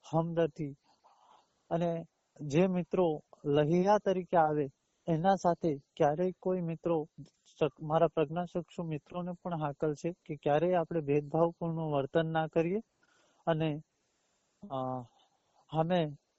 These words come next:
લહિયા મિત્રો પણ ક્યારેય કોઈને ભેદભાવ દિવ્યાંગોને ક્યારેય ના કરે, અમારા પ્રજ્ઞાચક્ષુ મિત્રોને, એ પણ આપણે મિત્રો ધ્યાન રાખીશું. જેથી કરીને કોઈ વિવાદનો મુદ્દો ના ઊભો થાય.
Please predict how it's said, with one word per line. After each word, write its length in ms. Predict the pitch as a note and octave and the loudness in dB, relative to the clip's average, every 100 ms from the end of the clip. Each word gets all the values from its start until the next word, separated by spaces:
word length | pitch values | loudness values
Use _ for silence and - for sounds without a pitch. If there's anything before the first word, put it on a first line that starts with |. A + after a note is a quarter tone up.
| _ | _
લહિયા 480 | C#3 C#3+ C#3 E3+ F#3+ | 0 2 2 2 2
મિત્રો 340 | F3+ F3+ F#3 F3 | 2 -4 -4 -4
પણ 200 | F#3 E3+ | -4 -2
ક્યારેય 340 | E3 D#3+ E3 | 0 2 0
કોઈને 320 | - D#3+ E3+ A3 _ | -2 -4 -4 -8 _
ભેદભાવ 560 | C#3 D3 D3+ D#3 E3+ D#3 | 0 0 2 2 2 2
દિવ્યાંગોને 720 | D3+ D3 D#3+ D#3 D3+ D#3 E3 | -2 -2 -4 -2 -4 -4 -6
ક્યારેય 360 | D#3 B2+ C#3+ C#3 | -2 -2 0 -4
ના 300 | A#2 C#3+ E3 | -2 0 2
કરે, 280 | E3+ C#3+ - _ _ _ - | 2 0 -6 _ _ _ -10
અમારા 260 | D3 C#3 C#3 | -6 -2 -2
પ્રજ્ઞાચક્ષુ 720 | D3+ C3+ D3 C3+ C3+ - C#3 | -4 -6 -4 -2 -4 -6 -8
મિત્રોને, 440 | C#3 - C3 C3 _ _ - | -8 -8 -10 -10 _ _ -6
એ 120 | D#3+ | -4
પણ 200 | D3 E3 | -2 -4
આપણે 240 | D3+ D#3+ D#3 | -4 -4 -4
મિત્રો 360 | D3+ D#3+ D#3+ | -4 -4 -4
ધ્યાન 340 | C3 C3+ C#3+ C#3+ | -2 -4 -2 2
રાખીશું. 560 | C#3 - E3 - A3+ - _ _ _ C3 | 0 0 -12 -6 -6 -8 _ _ _ -6
જેથી 300 | D3+ - E3+ | -4 -2 -2
કરીને 380 | E3 D#3+ E3+ | -2 -2 -4
કોઈ 280 | G#3+ E3+ E3+ | -2 0 0
વિવાદનો 600 | C3+ C#3 D3+ D#3 C#3 D3+ | 0 0 0 0 -2 -6
મુદ્દો 460 | B2 C3 C3 C#3 C#3 | -4 -8 -2 -2 0
ના 140 | B2+ | -2
ઊભો 340 | B2 C3 A#2 B2+ | -4 -4 -8 -10
થાય. 240 | - | -10